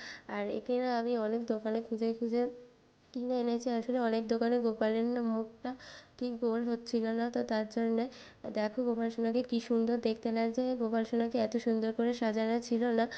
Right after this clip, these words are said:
তোমাদের দাদাভাই ওকে খুব সুন্দর করে সাজিয়ে দিয়েছে। আর তোমাদের কেমন লাগছে গোপাল সোনাকে অবশ্যই কমেন্টে জানাবে। তো তারপরে তো আমি আর তোমাদের দাদাভাই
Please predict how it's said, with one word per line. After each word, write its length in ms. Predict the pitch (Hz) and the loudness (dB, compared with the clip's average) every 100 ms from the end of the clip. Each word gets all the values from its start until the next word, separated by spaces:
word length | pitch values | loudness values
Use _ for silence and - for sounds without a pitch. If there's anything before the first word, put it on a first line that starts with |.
| - - | -14 -12
তোমাদের 300 | - 220 233 | -6 -4 -2
দাদাভাই 440 | 233 220 220 226 240 | -2 0 0 2 2
ওকে 160 | 226 240 | 2 0
খুব 180 | 233 269 | 0 -4
সুন্দর 380 | - 233 226 233 | 2 2 4 2
করে 200 | 233 226 | 4 2
সাজিয়ে 380 | 226 220 214 226 | 2 0 2 2
দিয়েছে। 380 | 233 226 226 262 294 - - | 4 4 4 0 -2 -10 -10
আর 100 | 208 - | -10 -6
তোমাদের 340 | 220 220 240 240 | -4 0 0 0
কেমন 300 | 226 226 240 | 0 0 2
লাগছে 340 | 220 214 214 240 | 2 0 0 0
গোপাল 260 | 226 226 | 2 0
সোনাকে 360 | 220 226 220 233 | 0 0 0 0
অবশ্যই 460 | 233 214 226 - 262 | 0 0 -2 0 0
কমেন্টে 500 | 226 220 220 220 233 | 0 0 0 0 -2
জানাবে। 460 | 226 208 208 220 247 - - - - - - _ _ _ _ _ | 0 0 0 0 -2 -4 -12 -20 -20 -20 -20 _ _ _ _ _
তো 60 | 240 233 | -10 -4
তারপরে 440 | 233 226 233 240 | -2 0 0 0
তো 160 | 240 254 254 254 - - | 0 0 0 -2 -10 -16
আমি 240 | 214 214 226 | -10 -4 -2
আর 80 | 240 | -2
তোমাদের 340 | 233 220 226 226 | -2 0 0 0
দাদাভাই 560 | 220 220 220 226 240 | 2 2 0 0 0